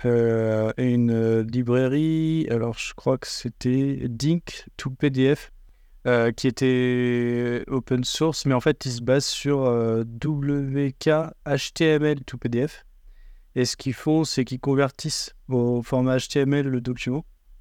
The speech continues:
Et après, ils se basent sur un exe, euh, qui est open source pour convertir du H T M L en P D F. Et par contre,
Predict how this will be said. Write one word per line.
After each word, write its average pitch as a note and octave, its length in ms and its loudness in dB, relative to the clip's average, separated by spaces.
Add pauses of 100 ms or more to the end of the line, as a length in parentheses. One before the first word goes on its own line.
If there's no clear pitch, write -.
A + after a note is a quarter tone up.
(560)
Et B2 100 2
après, C3 220 2
ils B2+ 60 2
se A#2 100 -8
basent C3+ 240 4
sur B2 220 -2
un A2+ 140 2
exe, A#2 220 -2
euh, A2 520 2
qui - 140 -4
est - 20 2
open A2 240 -2
source - 280 -4
pour - 280 -6
convertir A#2 480 0
du G#2+ 180 -2
H G#2 120 -2
T - 120 0
M A2 140 2
L A2+ 100 0
en G#2+ 80 -2
P G#2 100 -6
D A2 180 0
F. - 120 -10 (640)
Et A2+ 240 2
par A#2 220 -2
contre, D3+ 340 0